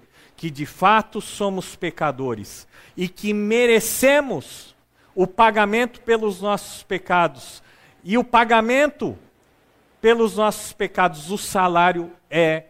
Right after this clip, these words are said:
a morte. Se nós encerrássemos a nossa mensagem e se Paulo não continuasse o texto de Romanos capítulo seis, vinte e três, nós estaríamos simplesmente em desespero.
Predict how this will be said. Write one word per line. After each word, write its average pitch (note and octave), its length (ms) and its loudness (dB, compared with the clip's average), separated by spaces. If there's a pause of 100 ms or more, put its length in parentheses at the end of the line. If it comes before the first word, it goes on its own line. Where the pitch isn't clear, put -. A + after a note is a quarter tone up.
(100)
a C#3+ 120 -2
morte. A#2+ 640 -8 (300)
Se - 180 -2
nós C4+ 260 2
encerrássemos B3+ 880 0
a B3 80 2
nossa A#3+ 320 -4
mensagem A3+ 680 -2 (320)
e A3 80 -2
se - 180 -4
Paulo C4 380 4
não C#4 200 2
continuasse C4 760 -2
o B3 60 -6
texto B3 480 2
de G#3+ 200 -8
Romanos B3 520 -2
capítulo A#3 480 -8
seis, A3 520 -4 (260)
vinte G#3 280 -8
e - 40 -20
três, A3+ 460 0 (220)
nós G3+ 300 2
estaríamos G#3 580 0
simplesmente G3+ 880 -8
em F#3+ 120 -6
desespero. E3 840 -4